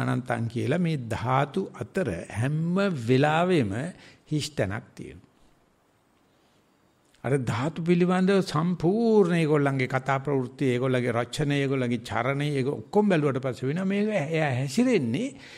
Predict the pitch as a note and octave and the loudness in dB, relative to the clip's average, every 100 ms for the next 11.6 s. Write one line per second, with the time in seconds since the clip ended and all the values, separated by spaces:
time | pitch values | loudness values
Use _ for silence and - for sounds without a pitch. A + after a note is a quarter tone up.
0 | - - C4+ C4+ D3 G2+ F#2 E2+ - - | -2 4 4 2 -2 -2 -8 -12 -16 -18
1 | _ _ _ _ _ _ _ _ _ _ | _ _ _ _ _ _ _ _ _ _
2 | _ _ - - C3 C#3+ C3+ B2 A#2 G#2+ | _ _ -18 -2 2 2 2 0 0 -4
3 | - C3+ C#3+ D3+ C#3+ C3 B2+ C#3+ B2+ C3 | 2 4 4 0 -2 -2 -2 -4 -4 -4
4 | C3 B2 C3+ C#3+ C3+ A2 - - _ _ | -4 -2 -2 0 0 0 -6 -20 _ _
5 | _ _ - _ - B2 C#3 E3+ D#3+ C3+ | _ _ -20 _ -8 0 4 4 4 2
6 | G2 F#2+ A#2 E3+ - - - C3 C3+ C3 | 2 -4 -4 -6 -12 -18 -8 -6 -2 -2
7 | C#3 D3 C3+ C3+ C3 A2+ G#2+ E2 - - | 0 -2 0 -2 0 -2 -2 -4 -10 -18
8 | _ _ _ _ _ _ _ _ _ _ | _ _ _ _ _ _ _ _ _ _
9 | _ _ _ - B2 B2 B2 A2+ C#3 A#2+ | _ _ _ -4 0 0 0 -2 0 0
10 | A#2+ A#2+ A#2 - B2 A2+ A2+ A2 A#2 A#2 | 0 -2 -2 -2 -2 -2 -2 -2 -4 -2
11 | B2+ C#3+ - E3+ D3 C#3 | -2 0 0 0 0 -2